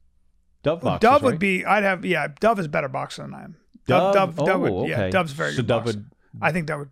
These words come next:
Speaker 2: absolutely.
Speaker 1: Dove would take you out.
Speaker 2: Just his sport. It's his sport. Yeah, he'd knock me out. I don't know. I mean, I, I, I think that Dove just,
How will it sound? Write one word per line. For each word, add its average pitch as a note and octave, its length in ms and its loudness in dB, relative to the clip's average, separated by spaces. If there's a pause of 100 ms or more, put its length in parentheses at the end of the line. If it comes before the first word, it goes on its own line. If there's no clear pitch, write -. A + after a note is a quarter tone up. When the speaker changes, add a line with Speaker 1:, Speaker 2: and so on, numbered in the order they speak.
Speaker 2:
absolutely. C#3+ 300 -4
Speaker 1:
Dove G#2+ 140 0
would - 40 -14
take F#2+ 200 -4
you F2 80 -6
out. D#2 60 -6
Speaker 2:
Just - 160 0
his D#3+ 100 -4
sport. - 360 -6
It's C#3+ 120 -14
his - 100 -8
sport. - 300 -12
Yeah, C3+ 140 -12
he'd D#3 180 -10
knock B2+ 240 -14
me F#3 80 -20
out. E2 140 -20 (600)
I F#3+ 80 8
don't B3+ 140 6
know. F#3+ 160 4
I D3 80 0
mean, E3 120 0
I, F3+ 320 2
I, F#3+ 60 -4 (160)
I G3 140 2
think A#3 300 -4
that E3+ 260 -4
Dove F#3+ 280 -2
just, - 320 -14